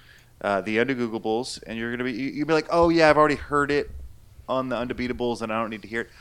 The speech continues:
Oh, there's new stuff out there. So go ahead and subscribe,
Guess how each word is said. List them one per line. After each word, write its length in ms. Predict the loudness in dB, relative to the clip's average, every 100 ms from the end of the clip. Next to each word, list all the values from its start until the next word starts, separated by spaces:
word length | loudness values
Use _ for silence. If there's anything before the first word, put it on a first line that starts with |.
| -8
Oh, 120 | 0 0
there's 200 | 0 -2
new 140 | -4
stuff 320 | 0 0 0
out 160 | -10 -10
there. 200 | -20 -20 _ _ -14
So 360 | -6 -4 -4 -10 -20 -20 -2
go 140 | 2
ahead 160 | 2 0
and 80 | -2
subscribe, 760 | -14 -4 4 8 8 6 2